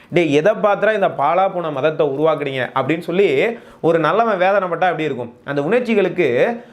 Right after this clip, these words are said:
உருவம் கொடுக்கிற மாதிரி கவிஞர் கண்ணதாசன் நான்கு வரிகளை போடுவாரு. "பறவையை கண்டான், விமானம் படைத்தான், பாயும் மீன்களில் படகினை கண்டான், எதிரொலி கேட்டான், வானொலி படைத்தான், எதனை கண்டான், மதம் தன்னை படைத்தான்"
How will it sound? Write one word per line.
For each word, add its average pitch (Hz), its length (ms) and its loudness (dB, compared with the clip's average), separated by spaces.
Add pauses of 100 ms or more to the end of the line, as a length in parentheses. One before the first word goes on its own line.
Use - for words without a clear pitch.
உருவம் 277 360 2
கொடுக்கிற 202 300 2
மாதிரி 190 320 0
கவிஞர் 160 340 -2
கண்ணதாசன் 160 460 0
நான்கு 131 260 -4
வரிகளை 143 320 0
போடுவாரு. 120 720 -2 (280)
"பறவையை 254 540 2
கண்டான், 180 420 0
விமானம் 165 440 -2
படைத்தான், 143 520 -2 (380)
பாயும் 233 520 0
மீன்களில் 247 540 0
படகினை 185 460 -2
கண்டான், 147 460 -2 (320)
எதிரொலி 285 560 2
கேட்டான், 226 680 -2
வானொலி 202 420 0
படைத்தான், 156 640 -2
எதனை 190 500 0
கண்டான், 156 560 -4
மதம் 254 400 0
தன்னை 202 260 0
படைத்தான்" 135 600 -4